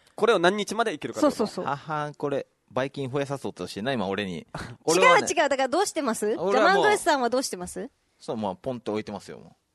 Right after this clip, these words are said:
Speaker 2: ポンと置いて。
Speaker 3: うん。
Speaker 1: で、だから飲める感じで。
Speaker 2: はい、じゃあ、あの、
Speaker 1: 一日経ちました。
Speaker 2: これ、ちょっと残ってる。一日経ち、
Speaker 3: うん、うん、うん。
Speaker 2: 明日起きます。
Speaker 3: うん。
Speaker 2: どうする？どうします？
Speaker 3: ごくごくごくごく飲む。
Speaker 2: 本当に？
Speaker 3: うん。アリ飲まないの？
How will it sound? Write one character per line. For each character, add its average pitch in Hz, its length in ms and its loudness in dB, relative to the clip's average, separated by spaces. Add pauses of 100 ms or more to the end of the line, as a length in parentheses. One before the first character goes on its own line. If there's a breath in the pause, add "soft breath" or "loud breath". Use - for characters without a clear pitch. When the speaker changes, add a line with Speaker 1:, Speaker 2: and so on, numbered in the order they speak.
(160)
Speaker 2:
ポ 277 120 0
ン 269 60 -6
と 240 120 -2
置 226 60 2
い - 20 -20
て。 330 320 2
Speaker 3:
う 117 120 -4
ん。 - 20 -10
Speaker 1:
で、 190 140 2
だ 160 100 4
か 139 160 -2
ら 175 140 0
飲 175 40 4
め 214 100 2
る 156 60 2
感 320 120 4
じ 277 60 2
で。 285 60 6
Speaker 2:
は 262 120 8
い、 - 40 2
じ - 40 2
ゃ - 20 4
あ、 - 20 4
あ 269 60 4
の、 262 360 2 (280)
Speaker 1:
一 - 140 -8
日 - 40 4
経 311 60 4
ち 302 60 4
ま - 0 -
し - 40 4
た。 - 40 4
Speaker 2:
こ - 60 2
れ、 151 40 2
ち - 100 2
ょ - 80 2
っ - 20 0
と 339 60 6
残 302 240 2
っ 311 80 -2
て - 220 -4
る。 208 100 -4
一 247 180 -6
日 262 220 -4
経 247 80 0
ち、 233 40 0
Speaker 3:
う - 20 -8
ん、 - 20 -8
う - 20 -10
ん、 - 20 -12
う - 20 -14
ん。 - 20 -20 (100)
Speaker 2:
明 - 80 0
日 226 520 0
起 - 60 -20
き 226 140 -8
ま 202 200 0
す。 - 160 -4
Speaker 3:
う 226 40 4 (200)
ん。 104 200 -8 (240)
Speaker 2:
ど 233 80 4
う 240 40 2
す 190 160 -2
る？ - 120 -14
ど 202 100 -4
う 196 40 -2
し - 100 -12
ま 156 60 -12
す？ - 140 -10 (500)
Speaker 3:
ご 117 200 4
く 220 200 -6
ご 202 140 4
く 156 160 -10
ご 247 140 -2
く - 140 -14
ご 208 140 -6
く - 100 -12
飲 - 60 -10
む。 170 200 -16
Speaker 2:
本 330 160 0
当 392 140 2
に？ 370 160 2 (120)
Speaker 3:
う - 40 -18
ん。 196 200 -16 (540)
ア 151 100 4
リ 127 80 -2
飲 113 100 -4
ま 107 80 -4
な 92 80 -4
い 98 60 -6
の？ 226 80 -10